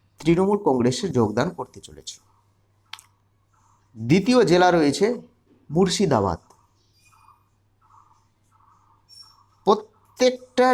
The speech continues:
নেতা মন্ত্রী, প্রত্যেকটা সাধারণ কর্মী, পাড়া কর্মী, বুথ কর্মী, প্রত্যেকেই এবার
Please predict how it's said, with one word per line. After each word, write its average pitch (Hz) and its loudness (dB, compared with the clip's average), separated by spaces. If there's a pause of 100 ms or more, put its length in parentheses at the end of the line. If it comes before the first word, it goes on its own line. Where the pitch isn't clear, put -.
(160)
নেতা 180 2 (120)
মন্ত্রী, 180 -2 (1400)
প্রত্যেকটা 208 -4 (220)
সাধারণ 160 2 (160)
কর্মী, 147 -2 (960)
পাড়া 156 4 (160)
কর্মী, 185 0 (720)
বুথ 151 0 (160)
কর্মী, 147 0 (300)
প্রত্যেকেই 240 0 (120)
এবার 127 2